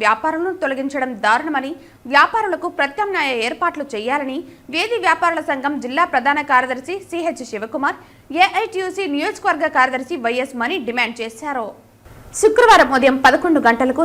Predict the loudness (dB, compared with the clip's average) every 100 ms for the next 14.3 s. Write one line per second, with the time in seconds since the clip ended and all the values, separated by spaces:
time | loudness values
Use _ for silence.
0 | 4 4 6 2 2 0 4 4 6 6
1 | 6 6 4 4 4 4 2 6 4 6
2 | 4 4 2 2 2 6 8 8 6 6
3 | 4 2 0 0 4 6 6 6 4 4
4 | 4 6 4 4 2 2 0 2 4 4
5 | 0 -2 0 2 2 -2 -18 -10 0 4
6 | 6 6 4 6 4 4 2 4 4 2
7 | 2 4 6 6 4 4 6 4 4 2
8 | 4 6 6 6 4 2 2 4 4 6
9 | 4 6 6 6 6 6 6 6 4 2
10 | 0 -4 -6 -18 2 4 6 2 0 -2
11 | 0 4 4 4 -2 -10 4 4 6 4
12 | 4 2 2 2 6 4 6 4 6 6
13 | 6 6 6 2 4 4 6 6 4 2
14 | 2 2